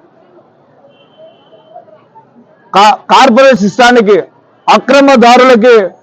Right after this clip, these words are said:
ఊడియం చేసే విధంగా మరి వాళ్ళిచ్చే కాసులకి, వాళ్ళిచ్చే ముడుపులకి దాసోహం అయిపోయి వడ్డీలు ఎక్కించుకుంటూ మరి పేదలకు అన్యాయం చేసే పద్ధతిలో అధికార యంత్రాంగం పనిచేస్తోంది. అందుకని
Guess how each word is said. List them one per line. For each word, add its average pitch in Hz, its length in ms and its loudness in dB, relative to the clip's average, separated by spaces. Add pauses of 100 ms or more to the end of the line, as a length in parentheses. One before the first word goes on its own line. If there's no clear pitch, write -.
(420)
ఊడియం 277 460 0
చేసే 254 240 2 (100)
విధంగా 233 360 2 (960)
మరి 233 180 0 (100)
వాళ్ళిచ్చే 247 380 0 (120)
కాసులకి, 254 560 0 (120)
వాళ్ళిచ్చే 240 340 0
ముడుపులకి 247 580 0
దాసోహం 233 400 2
అయిపోయి 233 360 2 (840)
వడ్డీలు 277 500 0
ఎక్కించుకుంటూ 240 600 0 (1500)
మరి 233 220 0
పేదలకు 277 520 0
అన్యాయం 262 320 0
చేసే 240 260 0
పద్ధతిలో 240 320 0 (100)
అధికార 226 300 0
యంత్రాంగం 226 480 0
పనిచేస్తోంది. 202 680 0 (1000)
అందుకని 269 360 2